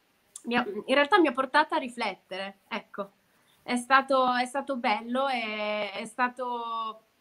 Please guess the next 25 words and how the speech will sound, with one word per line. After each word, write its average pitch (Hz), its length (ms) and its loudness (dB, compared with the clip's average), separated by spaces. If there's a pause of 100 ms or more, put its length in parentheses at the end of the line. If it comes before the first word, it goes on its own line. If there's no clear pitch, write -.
(180)
per 233 140 -10
me 247 80 -2
anche 247 180 -6
una 220 120 -4
novità. 202 500 2 (760)
E 220 460 -4
poter 254 320 -2
comunicare 247 680 2
comunque 226 540 -6
a 208 100 2
un 208 120 -4
popolo 208 1080 -4
di 208 120 -12
ragazzi, 220 800 6
però 226 340 -2 (100)
parlando 226 460 -4
anche 233 380 -2
di, 220 280 -10 (360)
eh, 202 960 -6 (500)
insomma, 214 340 2
cose 214 840 2
veramente 214 880 0
all'ordine 220 580 -2
del 208 220 -6
giorno, 208 640 2